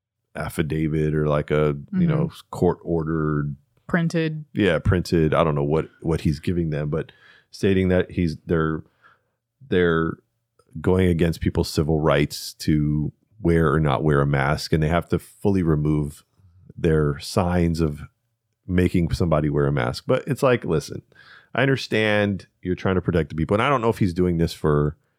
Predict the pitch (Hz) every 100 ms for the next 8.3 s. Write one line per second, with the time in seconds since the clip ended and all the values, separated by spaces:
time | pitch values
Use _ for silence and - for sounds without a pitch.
0 | _ _ _ _ 85 - 80 76 90 98
1 | 92 82 92 110 101 76 80 - - 80
2 | - 87 78 - 98 92 113 113 117 123
3 | 107 110 98 101 107 156 330 - 196 202
4 | 117 127 131 131 120 117 107 107 101 98
5 | 87 87 95 - 104 101 101 95 104 90
6 | 98 87 - _ - _ _ _ _ -
7 | 123 143 147 123 110 95 82 82 78 80
8 | 80 82 85